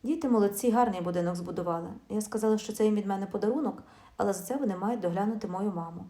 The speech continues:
свою бабусю. Чоловіка мого кілька років тому не стало, зелений змій його звів з цього світу.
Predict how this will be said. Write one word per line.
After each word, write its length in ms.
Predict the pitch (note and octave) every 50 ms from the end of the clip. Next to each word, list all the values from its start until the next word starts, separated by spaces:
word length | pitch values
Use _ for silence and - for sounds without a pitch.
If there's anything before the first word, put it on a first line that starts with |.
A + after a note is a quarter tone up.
| - _
свою 300 | - - - F#3+ G#3 G#3+
бабусю. 460 | G#3+ G#3+ G#3+ - - - - - - - _ _ _ _ _ _ _ _ _ _ _
Чоловіка 400 | - - C#4+ C#4+ C#4+ D4 C#4 B3+
мого 260 | A#3 A#3 A#3 A3+ A#3
кілька 300 | A3 - A#3+ A3 A3 -
років 240 | A3 A3 A3 A3 A3
тому 200 | G#3 A#3 G#3 G#3
не 100 | G3 G3+
стало, 420 | G3+ - - B3 A#3 G3+ F3+ F3 F3+
зелений 360 | F3+ G#3 G3 F#3+ F#3+ G3+ G3+
змій 220 | G3 G#3 G#3+ A#3
його 220 | A3 G#3 F#3+ F#3+ F#3+
звів 240 | F3+ F3 F#3 F3+
з 60 | F3 -
цього 220 | - E3+ D#3+ E3+
світу. 400 | E3+ - E3 E3 E3+ E3+ E3 -